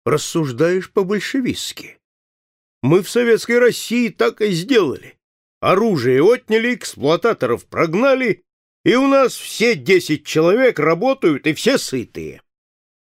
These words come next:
Все от жира лопаемся». «Нет, брат, лопаться от жира не надо, мы не свиньи, а люди. Мы жир должны перегонять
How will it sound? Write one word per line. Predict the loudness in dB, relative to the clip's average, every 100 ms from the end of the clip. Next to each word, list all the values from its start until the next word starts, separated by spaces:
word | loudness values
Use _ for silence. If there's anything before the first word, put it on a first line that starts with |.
| _
Все | -4 0 0
от | -2
жира | -6 -2 -2 -2
лопаемся». | -2 -4 -6 -12 -12 -14 -14 -18 _ _ _ _ _ _
«Нет, | -12 -8 -8 -10
брат, | -12 -14 -14 -6
лопаться | -2 -2 -4 -6 -6
от | -6
жира | -2 0 2
не | 2 2
надо, | 0 -2 -4 -6
мы | -2
не | 0
свиньи, | 0 -2 0 0 0
а | 0 2
люди. | 2 0 -4 -12 _ _ _ _ _ _ _
Мы | -4 0 0
жир | 0 -2 0
должны | 0 -2 -2 -2 0
перегонять | 0 0 2 2 2 -2 -10